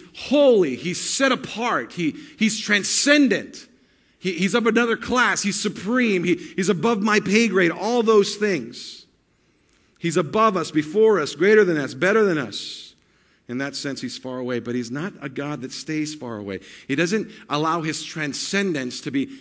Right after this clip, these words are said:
to, to allow us to feel like he's so far away. No, he comes close to us. He,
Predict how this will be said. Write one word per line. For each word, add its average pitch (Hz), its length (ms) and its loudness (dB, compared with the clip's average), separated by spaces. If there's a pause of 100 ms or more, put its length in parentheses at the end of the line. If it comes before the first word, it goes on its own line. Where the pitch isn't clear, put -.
to, 147 160 -4
to 143 160 -8
allow 160 220 -2
us 151 100 -6
to - 80 -12
feel 170 100 -2
like 139 100 -2
he's 120 120 -12
so 185 300 -4
far 151 260 -8
away. 127 240 -4
No, 160 380 -2 (520)
he 165 640 -2
comes 156 320 -8
close 160 500 -8
to 98 160 -12
us. 90 160 -14
He, 120 160 -8